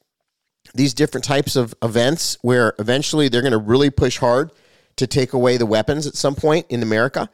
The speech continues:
And, um, that's gonna be a defining moment, you know, but if they, if they keep, you know, allowing, and I'm not gonna get too much into it, you know, all these different events and different things that happen to the point where eventually it's able to,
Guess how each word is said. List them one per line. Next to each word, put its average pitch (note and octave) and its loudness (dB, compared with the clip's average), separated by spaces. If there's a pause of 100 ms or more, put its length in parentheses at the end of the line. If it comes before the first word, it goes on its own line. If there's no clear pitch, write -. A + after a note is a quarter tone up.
(580)
And, A#2 0
um, G2+ 2
that's B2+ -2
gonna E3 -2
be D#3+ 2
a D#3+ 0
defining D#3+ 0
moment, F3 -2 (320)
you A2 -2
know, B2 2
but C3 0
if B2 -4
they, D3 2
if C3+ -2
they D3 2
keep, - -4 (340)
you C#3 -2
know, C3+ 2
allowing, C3 0
and A2+ -2
I'm B2 0
not D3 0
gonna C#3 -4
get B2+ -6
too D#3 0
much C#3 2
into D3 4
it, A#2 0 (640)
you C3+ -2
know, C3+ 2
all C3+ 0
these D#3 0
different D#3 -2
events D3+ 0
and C3+ -8
different C3+ -2
things C#3+ 0
that B2+ 2
happen C3+ -2
to - -4
the B2 0
point E3 0
where C3 2
eventually D3 0
it's B2 -2
able D3 0
to, A#2+ 0